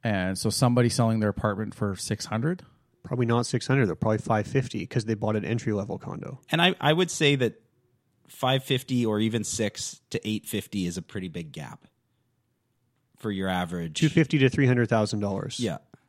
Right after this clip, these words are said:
Speaker 2: Fifty percent of the value of the home you're currently sitting in.
Speaker 3: Yeah.
Speaker 2: That in itself is a big gap. And then if you're in that townhouse, you happen to be in one of these townhouses in, in New West, or maybe it's Burnaby or part of the Tri-Cities, and you wanna go to a house,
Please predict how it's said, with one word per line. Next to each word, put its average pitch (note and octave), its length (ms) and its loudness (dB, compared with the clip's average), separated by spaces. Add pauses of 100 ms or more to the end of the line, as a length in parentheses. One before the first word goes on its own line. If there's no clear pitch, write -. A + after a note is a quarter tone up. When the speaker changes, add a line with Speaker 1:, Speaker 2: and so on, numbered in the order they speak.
Speaker 2:
Fifty D3 280 0
percent A#2+ 440 0
of G#2 140 -2
the G#2 80 -2
value G2+ 400 0
of G2 100 -10
the G#2 80 -6
home G2+ 220 -6
you're G2+ 100 -6
currently G2+ 400 -8
sitting - 300 -10
in. - 160 -14 (120)
Speaker 3:
Yeah. F#2+ 240 -6 (800)
Speaker 2:
That B2 200 4
in D#3+ 80 4
itself C#3 480 2
is B2+ 120 4
a A2 60 0
big G2+ 240 -2
gap. G2+ 360 -6
And B2 120 0
then B2 100 4
if B2+ 140 2
you're C#3 100 4
in C3+ 160 2
that C3 200 2
townhouse, C3+ 520 2
you A#2+ 80 2
happen A#2+ 260 -2
to A2 60 0
be B2 240 0
in A#2 240 0
one A#2 220 -4
of A2+ 60 -2
these G#2+ 120 -4
townhouses G#2+ 540 -4
in, G#2+ 180 -2
in A2+ 320 -2
New A2 100 0
West, A2 180 -2
or D#3 80 0
maybe E3+ 220 2
it's F3+ 100 -4
Burnaby A2+ 640 -2 (400)
or A2 120 0
part A2 180 2
of A2+ 40 0
the A#2+ 60 0
Tri-Cities, A2 560 -2
and A2 80 0
you G#2+ 80 0
wanna A2 180 0
go A2+ 140 2
to A2 140 2
a G2+ 40 0
house, A#2 600 -2